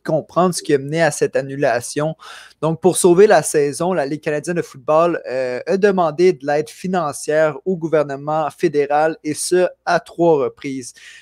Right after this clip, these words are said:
Euh, les trois fois, le montant, euh, demandé était de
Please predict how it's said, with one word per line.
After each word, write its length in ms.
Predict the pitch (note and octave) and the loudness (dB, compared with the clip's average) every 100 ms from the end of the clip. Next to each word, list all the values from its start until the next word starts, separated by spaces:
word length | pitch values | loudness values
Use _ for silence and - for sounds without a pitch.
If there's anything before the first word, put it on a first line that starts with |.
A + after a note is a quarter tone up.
| _ - | _ -2
Euh, 180 | C3 C#3 | 0 0
les 140 | D#3+ | -2
trois 360 | - - F#3+ F#3 | -4 2 4 4
fois, 300 | - F#3+ G3 | 4 4 4
le 160 | F3+ | 4
montant, 580 | D3 C#3+ C3+ - E3 E3 - | 0 -2 -2 -2 -2 -2 -6
euh, 160 | C#3 C#3 | -6 -4
demandé 600 | C#3+ D3 C#3+ C#3 D#3 D#3+ | -2 -2 -4 -4 -2 -2
était 340 | C#3 - C3 | -4 -4 -6
de 480 | B2+ B2+ B2 A#2+ | -4 -4 -2 -4